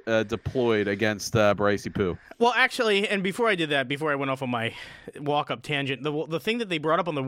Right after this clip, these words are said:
Speaker 2: on the, on the, uh, radio broadcast was, like, "Oh, you're not hearing a whole lot of cheering going on because everyone in the stadium has their phone out because they were all taking pictures and video." Um, is this what we're gonna experience on opening day, or do you think people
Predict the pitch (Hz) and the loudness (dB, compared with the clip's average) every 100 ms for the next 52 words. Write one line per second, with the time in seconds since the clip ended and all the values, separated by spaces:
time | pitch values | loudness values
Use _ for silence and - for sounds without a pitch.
0 | 139 147 131 127 131 127 127 117 113 143 | -2 -2 -2 -2 -2 -2 -2 -2 -2 -2
1 | 190 147 127 120 147 123 120 135 127 113 | 0 -2 -2 -4 -2 -4 -4 -4 -4 -6
2 | - 147 131 - 165 170 165 143 170 170 | -6 -2 -2 -2 -2 -2 0 0 2 0
3 | 147 208 190 160 131 160 151 147 131 - | 0 0 2 0 0 0 0 0 0 -4
4 | - 233 196 120 113 117 - _ _ _ | -4 0 0 0 0 -4 -8 _ _ _
5 | - 151 147 147 170 160 139 139 156 - | -2 0 2 2 2 2 0 -4 -2 -2
6 | 202 247 233 220 202 185 214 220 202 180 | 0 0 0 0 -2 -4 -4 -4 -4 -4
7 | 175 165 156 147 - - 180 185 143 113 | -6 -4 -4 -4 -8 -2 -2 0 -2 -4
8 | 85 - _ _ - - - _ _ _ | -4 -10 _ _ -20 -20 -20 _ _ _
9 | - 147 143 147 143 135 139 135 123 120 | -6 -4 -2 -2 0 -2 -4 -6 -6 -6
10 | 120 117 110 107 101 104 104 165 220 127 | -8 -6 -6 -6 -10 -12 -14 -4 -2 -2
11 | 92 - _ - - - 143 143 139 135 | -6 -14 _ -20 -20 -6 -2 0 -2 -10
12 | _ _ _ 175 160 202 233 247 208 196 | _ _ _ -2 0 0 0 -2 -2 0
13 | 196 175 160 - 185 180 165 165 151 - | 2 2 -2 -2 0 2 2 -2 -4 -4
14 | 147 147 151 139 127 147 175 196 185 190 | -2 -2 -2 -4 0 0 0 -2 -2 -2
15 | 247 277 - 262 - 196 - | -2 -4 -4 -6 -2 -2 -2